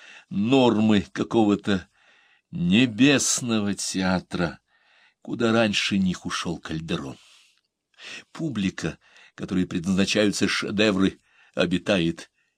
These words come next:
не на этой земле. Постепенно беззаветная преданность Камиллы своему искусству ослабела.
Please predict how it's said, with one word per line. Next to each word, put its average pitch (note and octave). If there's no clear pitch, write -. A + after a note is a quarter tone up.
не F#2+
на F2
этой D#2+
земле. B1
Постепенно D#3+
беззаветная A3+
преданность G#3+
Камиллы F3+
своему D#3+
искусству C#3+
ослабела. F#2